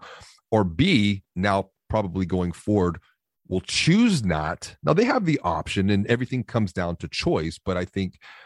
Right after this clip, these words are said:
when, when we lose that, that, that, that, that power, that control, people, as you mentioned before, are empowered. How might financial brands build relationships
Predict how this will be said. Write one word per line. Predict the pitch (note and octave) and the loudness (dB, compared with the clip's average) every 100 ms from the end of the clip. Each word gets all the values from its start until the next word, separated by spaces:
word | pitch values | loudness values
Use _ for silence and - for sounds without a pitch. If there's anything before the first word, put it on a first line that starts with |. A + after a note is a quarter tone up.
| - | -8
when, | G2 G#2 G2 | 2 2 4
when | G2+ G2 | 2 2
we | F#2+ F#2 | 2 0
lose | F2 G#2+ D#3 E3 B2 | -2 0 0 0 -2
that, | G2+ F2+ _ | -4 -6 _
that, | F#2 E2+ - | -8 -8 -6
that, | F2 E2+ _ - | -6 -6 _ -6
that, | D#2 - - | -6 -6 -4
that | E2+ - | -4 -2
power, | - G#2 G2 F#2 | 2 4 6 4
that | E2+ F2+ - | 4 0 -2
control, | E2+ - E3 G3 A2+ F#2+ F#2+ - _ - | -6 0 4 6 6 4 0 -6 _ -2
people, | A#2 A2 A2 G2+ | 2 4 2 2
as | E2+ | 0
you | F#2+ | 2
mentioned | F#2 - | 0 0
before, | E2 - D3+ C#3+ G#2 - | -8 -4 0 2 2 2
are | F2+ | 0
empowered. | F2 B2+ D#3+ - D#2+ D#2 D2 F2 B2 - - - - - _ - | 2 2 4 2 -2 -8 -6 -4 -4 -8 -20 -20 -20 -20 _ -6
How | A2 D3 A3 | 0 2 2
might | A#3 D#3 A2+ F#2+ G#2+ - - _ - | 2 2 2 0 -6 -14 -20 _ -18
financial | - B2+ A#2 A2 G#2+ C3+ | -2 2 4 4 2 0
brands | A2+ F2+ F2+ E2+ E2+ E2+ E2 - - D#2 - - | -2 0 0 0 -2 -4 -6 -12 -16 -16 -10 2
build | A2+ A#2+ C3+ C#3+ - | 6 6 4 2 0
relationships | G#2+ F#2+ F#2 G2 - G#2 F#2 - E2 D2 - - | 0 2 2 0 0 -4 -2 -4 -4 -6 -10 -18